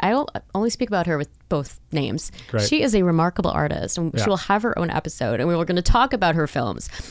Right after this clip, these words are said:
Speaker 1: We're gonna talk about her acting. We're gonna talk about her fashion.
Speaker 2: Yeah.
Speaker 1: You know, um,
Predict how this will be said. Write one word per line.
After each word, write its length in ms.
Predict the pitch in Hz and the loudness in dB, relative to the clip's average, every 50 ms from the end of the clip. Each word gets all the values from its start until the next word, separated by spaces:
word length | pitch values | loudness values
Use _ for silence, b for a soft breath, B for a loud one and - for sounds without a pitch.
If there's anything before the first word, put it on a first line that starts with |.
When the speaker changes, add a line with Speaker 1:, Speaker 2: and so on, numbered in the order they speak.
| B B | B B
Speaker 1:
We're 80 | 190 | 2
gonna 100 | 190 190 | 2 4
talk 180 | 175 - 185 202 | 4 4 2 2
about 140 | 220 277 269 | 2 2 2
her 80 | 233 | 2
acting. 380 | - 151 143 143 - - 147 147 | 2 2 2 0 -2 -2 -2 -2
We're 80 | 156 160 | 0 0
gonna 140 | 185 190 | 2 2
talk 220 | 180 - 214 196 190 | 2 2 2 2 2
about 160 | 196 202 196 | 2 0 0
her 60 | 196 | 0
fashion. 400 | - 202 190 202 214 - - - - - - B B | 0 0 -2 -2 -4 -8 -10 -14 -14 -16 -20 B B
Speaker 2:
Yeah. 160 | 117 110 104 101 | 0 0 0 2
Speaker 1:
You 120 | - 185 175 | 4 4 4
know, 200 | 156 147 156 - - | 4 2 0 0 2
um, 480 | 185 180 175 170 170 170 165 147 - | 2 4 4 4 2 2 2 0 -2